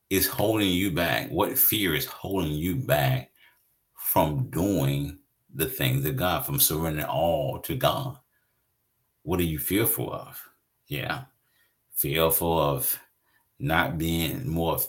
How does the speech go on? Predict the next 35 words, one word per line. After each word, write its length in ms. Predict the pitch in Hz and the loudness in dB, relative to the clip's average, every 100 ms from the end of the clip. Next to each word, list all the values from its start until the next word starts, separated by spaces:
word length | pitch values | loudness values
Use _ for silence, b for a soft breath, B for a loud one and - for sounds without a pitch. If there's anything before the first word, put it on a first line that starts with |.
| 80 | -4
being 180 | 80 82 | -2 -2
effective, 880 | 78 - 80 - 82 78 78 80 - | -2 2 0 0 -2 2 2 2 0
or, 200 | 67 67 | -2 0
you 140 | 87 | 0
know, 360 | 71 71 71 - - b b b b - | 0 0 -2 -4 -6 b b b b -2
how's 340 | 85 87 90 | 6 6 6
God 320 | 85 87 85 | 4 2 2
gonna 160 | 82 80 | 0 0
feel 340 | - 82 78 | 0 0 0
if 320 | 73 76 - | -2 -4 -6
I 100 | 73 | -4
don't 340 | 71 78 76 - | -2 -2 -2 -4
accomplish? 500 | 67 87 78 71 71 | -6 0 -2 0 -4
Well, 240 | 98 110 | -4 -6
God 320 | - 82 127 - | -2 2 2 2
already 400 | - 85 82 135 | 0 0 0 2
knows 560 | 127 156 202 147 - | 2 2 2 -2 -4
you, 240 | 120 127 - _ _ _ _ _ _ _ _ | -8 -10 -12 _ _ _ _ _ _ _ _
you 160 | 143 76 | -6 -2
know, 260 | 71 71 | 0 0
and 100 | 71 | -2
he 160 | 127 90 | -2 0
knows 400 | 85 80 82 - | 0 0 0 -2
what 380 | 80 78 73 - | -2 -2 -2 -4
he's 400 | - - 82 73 | -12 -8 -4 -4
put 240 | - 85 | -2 -2
in 140 | 82 87 | 0 0
you. 220 | 82 82 | 0 0
He 200 | 76 82 | 0 -2
knows 360 | 78 73 71 76 | -2 -2 -4 -4
what 140 | 76 | -4
he's 220 | 80 69 | -2 0
invested 640 | 67 64 - 69 - - 78 | 0 0 -4 -4 -4 -4 -4
in 100 | 78 | -2
you. 360 | 76 76 78 | 0 0 -2